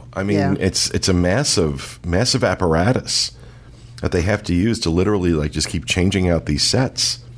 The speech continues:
Speaker 1: for different points in the film. So you begin there, and then you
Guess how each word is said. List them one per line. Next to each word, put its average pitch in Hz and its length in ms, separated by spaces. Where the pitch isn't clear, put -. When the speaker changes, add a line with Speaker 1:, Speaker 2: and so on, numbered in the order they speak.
Speaker 1:
for 95 120
different 85 300
points 82 540
in 87 120
the 82 80
film. 87 420
So 87 360
you 139 120
begin 143 380
there, 120 300
and 113 120
then 104 160
you 98 160